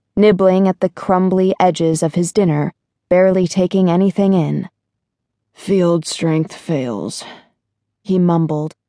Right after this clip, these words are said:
running a free hand through his thinning hair.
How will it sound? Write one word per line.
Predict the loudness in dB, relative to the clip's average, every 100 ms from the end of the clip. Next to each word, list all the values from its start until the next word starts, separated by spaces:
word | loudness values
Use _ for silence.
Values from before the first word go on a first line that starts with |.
| -4
running | 0 0 0
a |
free | -2 -2 0 0
hand | -2 -6 -6 -8
through | -4 -2
his | -2 -4 -6
thinning | -4 -2 -2
hair. | -2 -4 -6 -8 -10